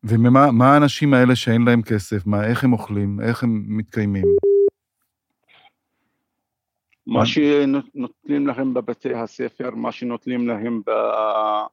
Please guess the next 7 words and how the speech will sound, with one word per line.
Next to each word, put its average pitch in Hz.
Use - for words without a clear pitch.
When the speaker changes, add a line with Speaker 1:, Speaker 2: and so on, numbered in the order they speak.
Speaker 2:
מחלקים 120
עליהם 117
באוהלים, 104
אני 101
חושב 110
שיש, 107
אה, 101